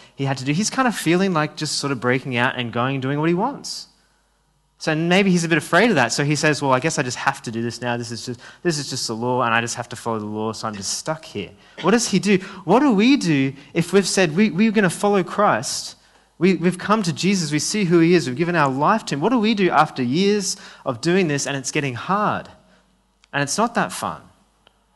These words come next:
And, and, and sin or sort of just giving up is kind of tempting. So then we go back and say, "Well, I guess I just have to 'cause I guess it's the right thing to do." What, what do we do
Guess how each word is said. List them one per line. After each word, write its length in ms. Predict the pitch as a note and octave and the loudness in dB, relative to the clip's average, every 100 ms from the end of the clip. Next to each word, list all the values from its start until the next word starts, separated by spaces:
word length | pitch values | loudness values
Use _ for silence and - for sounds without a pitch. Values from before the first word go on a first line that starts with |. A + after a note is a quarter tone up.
| - | -4
And, 240 | D3 D3+ D3+ | -2 -2 -2
and, 280 | D3 C#3+ - | -2 -2 -4
and 200 | C#3 B2+ | -6 -4
sin 460 | - G#3+ G#3+ G#3+ | -2 4 4 4
or 80 | D#3 | 0
sort 180 | - D3 | -2 -2
of 100 | C#3 | -2
just 280 | C3+ - - - - | -4 -8 -12 -12 0
giving 260 | F#3 F3+ | 2 4
up 180 | F3+ F#3 | 2 0
is 100 | D#3+ | -4
kind 200 | - D#3+ | -2 -2
of 80 | B2 | -2
tempting. 500 | - F#3 F#3 A#2+ A2 | -4 -6 -6 -8 -6
So 140 | - | -2
then 120 | D3 | 0
we 80 | D3+ | 0
go 140 | D3 D3 | 2 4
back 240 | C#3+ D3 | 4 2
and 80 | C#3 | -2
say, 160 | C#3+ | -4
"Well, 140 | B2+ C3 | 0 0
I 40 | |
guess 200 | C3+ D#3 | 0 -2
I 40 | C3+ | -2
just 220 | B2 - - - | -4 -8 -18 -8
have 280 | - D#3+ - | -4 -2 -4
to 180 | B2 G#2+ | -8 -8
'cause 180 | A#2+ A#2 | -6 -4
I 80 | |
guess 180 | A#2 B2 | -4 -4
it's 140 | A2 - | -8 -10
the 100 | A2 | -6
right 240 | A#2+ C3 - - _ | -4 -4 -8 -20 _
thing 220 | - A#2+ | -10 -10
to 100 | G#2+ | -8
do." 180 | G#2 A#2 | -6 -2
What, 140 | B2 | -2
what 140 | D#3 G3 | 0 0
do 80 | A3 | 0
we 100 | G#3 | -2
do 260 | D3+ D3+ | -2 -4